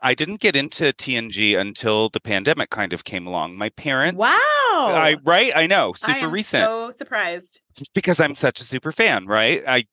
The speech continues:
Speaker 1: well, but that's, you know, it's like converts. It's like, <laughs> you know, you get into something later and you're just, like, so gung-ho. Um,
Speaker 2: Yeah.
Speaker 1: but my,
Speaker 2: <laughs>
Speaker 1: my parents were really into it, I suppose, as children. Looking back, I remember that my mother had a, uh, Star Trek: The Motion Picture poster in her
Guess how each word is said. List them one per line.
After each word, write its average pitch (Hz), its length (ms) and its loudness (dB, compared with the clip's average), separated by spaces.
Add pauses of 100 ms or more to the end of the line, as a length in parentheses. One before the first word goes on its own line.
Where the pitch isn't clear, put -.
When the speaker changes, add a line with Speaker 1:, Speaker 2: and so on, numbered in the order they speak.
(140)
Speaker 1:
well, 139 160 6
but 139 160 -4
that's, - 240 -2
you 160 80 -6
know, 147 80 0
it's - 160 -4
like 117 120 0
converts. 82 480 -6
It's - 180 -8
like, 87 340 0
<laughs> - 0 -
you 160 80 4
know, 117 120 0 (200)
you 123 100 -8
get 117 200 -4
into 143 220 -2
something 110 400 0
later 104 240 2
and 98 80 -8
you're 92 100 -10
just, 87 140 -10
like, 98 120 -4
so - 340 2
gung-ho. 247 360 4
Um, 117 60 -2 (380)
Speaker 2:
Yeah. 156 300 4
Speaker 1:
but - 220 4
my, 170 160 4 (180)
Speaker 2:
<laughs> - 180 -2
Speaker 1:
my 180 140 4
parents 240 500 0
were 202 120 0
really 135 240 0
into 123 280 -6
it, 113 180 0 (100)
I 113 160 2
suppose, 135 480 -4
as 123 160 0
children. 135 640 0
Looking 127 320 -2
back, 151 280 2
I 139 60 4
remember 117 380 0
that 101 120 -4
my 107 80 0
mother 104 260 0
had 98 400 2
a, 87 460 2
uh, 85 400 2
Star - 220 0
Trek: - 180 -8
The - 80 -8
Motion 98 300 -8
Picture 113 400 0
poster 95 520 0
in 95 260 -2
her 90 420 -2